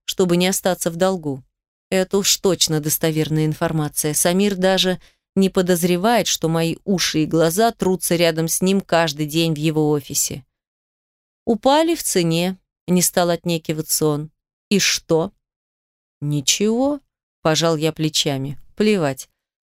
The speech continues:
Просто непонятно, зачем ты тогда женишься, если содержать молодую супругу будет не на что. Львиная доля твоих акций уже ушла с молотка, все об этом знают».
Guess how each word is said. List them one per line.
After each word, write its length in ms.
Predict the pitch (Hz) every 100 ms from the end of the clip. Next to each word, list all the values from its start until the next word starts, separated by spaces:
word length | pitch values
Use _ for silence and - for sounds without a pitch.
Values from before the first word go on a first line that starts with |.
| _
Просто 300 | 226 302 339
непонятно, 640 | 320 349 320 302 - 180
зачем 380 | 175 202 - 254
ты 120 | 240
тогда 340 | 226 208 190 202
женишься, 680 | 175 262 277 170 - -
если 340 | 151 175 202 202
содержать 640 | 196 202 202 190 202 170
молодую 400 | 165 170 170 175
супругу 480 | - 170 160 233 214
будет 360 | 185 175 165 -
не 180 | 175 151
на 100 | 131
что. 360 | - - - - _ _ -
Львиная 480 | 190 220 269 262
доля 240 | 226 240 202
твоих 340 | 196 185 185
акций 340 | 214 220 - 196
уже 200 | 175 196
ушла 320 | 190 - 185
с 80 | 180
молотка, 460 | 170 175 - 147
все 280 | - - 208
об 80 | 220
этом 240 | 170 139
знают». 480 | - 139 143 151